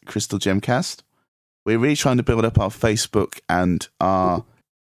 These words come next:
Twitter profiles, so if you're already fo-, following us on other platforms and aren't following us there, please do.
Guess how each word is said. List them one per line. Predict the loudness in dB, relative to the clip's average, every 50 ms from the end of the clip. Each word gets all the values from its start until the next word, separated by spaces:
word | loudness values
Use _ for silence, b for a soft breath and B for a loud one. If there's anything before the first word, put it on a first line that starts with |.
| _ -8
Twitter | -4 -4 -2 -2 -4 -4
profiles, | -2 -2 -2 0 0 0 0 0 0 0
so | 0 0
if | 0 0 0 0
you're | 2 2 2 2 0 -2 b b b b b b _ _ -2 -2
already | 0 2 2 0 0 -2
fo-, | -2 0 0 0 2 0
following | 0 0 0 0 2 0 0
us | 0 0
on | 0 0
other | 0 -2
platforms | -2 -2 -2 -2 -2 -2 -4 -2 0 0 -2 0
and | 0 0 0
aren't | 0 0 0 -2 -4
following | -4 -2 -2 0 0
us | -2 0
there, | 0 -2 -2
please | -2 -2 -4 -4 -2 -2
do. | 0 0 0 0